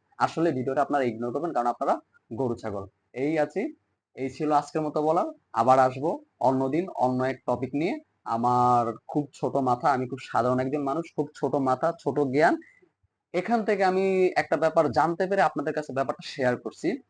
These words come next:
তো উত্তরটা, মানে উত্তরগুলো দিয়ে যাবেন, যাদের জানা আছে কোশ্চেনের উত্তরগুলো দিয়ে যাবেন,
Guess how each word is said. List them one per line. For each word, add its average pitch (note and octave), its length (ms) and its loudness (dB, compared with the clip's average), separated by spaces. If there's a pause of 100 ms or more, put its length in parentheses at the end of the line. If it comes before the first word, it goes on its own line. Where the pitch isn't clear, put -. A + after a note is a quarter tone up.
(240)
তো B2+ 80 -8
উত্তরটা, E3 640 2
মানে C#3+ 220 0
উত্তরগুলো D#3+ 440 2
দিয়ে E3 280 4
যাবেন, A2+ 260 0
যাদের A2 280 -2
জানা B2+ 240 -2
আছে C#3 180 -6
কোশ্চেনের C3+ 380 -6
উত্তরগুলো C#3 400 -2
দিয়ে D3+ 240 2
যাবেন, E3+ 280 2